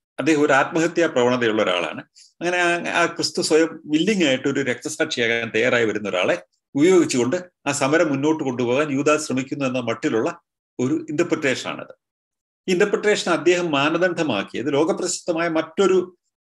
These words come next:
കൃതിയിലാണ്. ഹസാൻ സാക്കീസിന്റെ The Last Temptation of Christ എന്ന് പറഞ്ഞിട്ടൊരു ഒരു പ്രസിദ്ധമായ നോവലുണ്ട്. അതിനകത്ത് ക്രിസ്തു കുരിശിൽ കിടന്നുകൊണ്ടുള്ള അദ്ദേഹത്തിന്റെ ചില ചിന്തനങ്ങളാണ് ഉള്ളത്. ആ കഥയാണ്, അങ്ങനെയാണ്. അതിൽ നിന്നുള്ള ഒരു ചില ഭാഗങ്ങളിൽ നിന്ന്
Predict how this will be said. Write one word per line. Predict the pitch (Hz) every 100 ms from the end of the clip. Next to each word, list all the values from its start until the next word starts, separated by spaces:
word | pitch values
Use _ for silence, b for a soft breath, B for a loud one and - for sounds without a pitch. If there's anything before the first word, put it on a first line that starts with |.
| -
കൃതിയിലാണ്. | 165 196 180 113 80 - _ _ _ _ _ -
ഹസാൻ | 131 208 202
സാക്കീസിന്റെ | 180 160 160 156 123 110 170 _ _ _ _ 135
The | 135
Last | 180 - 170
Temptation | 151 165 160 156
of | 156
Christ | - 143 147 -
എന്ന് | 139
പറഞ്ഞിട്ടൊരു | 131 127 135 156 165 _ _ _ _
ഒരു | 147
പ്രസിദ്ധമായ | 147 131 139 147 143 135
നോവലുണ്ട്. | 135 123 135 123 80 - - _ b b -
അതിനകത്ത് | 202 190 175
ക്രിസ്തു | 156 160 185
കുരിശിൽ | 147 151 202
കിടന്നുകൊണ്ടുള്ള | 165 131 139 135 131
അദ്ദേഹത്തിന്റെ | 127 135 135 127
ചില | 120 131 139 _
ചിന്തനങ്ങളാണ് | - 151 160 160 156 143 98 82 -
ഉള്ളത്. | 87 76 - _ _ _
ആ | 117 135
കഥയാണ്, | 123 90
അങ്ങനെയാണ്. | 92 80 76 - _ B B B -
അതിൽ | 170
നിന്നുള്ള | 226 208 185
ഒരു | 180
ചില | 170 170
ഭാഗങ്ങളിൽ | 165 139 147 156 160 165 160
നിന്ന് | 156 160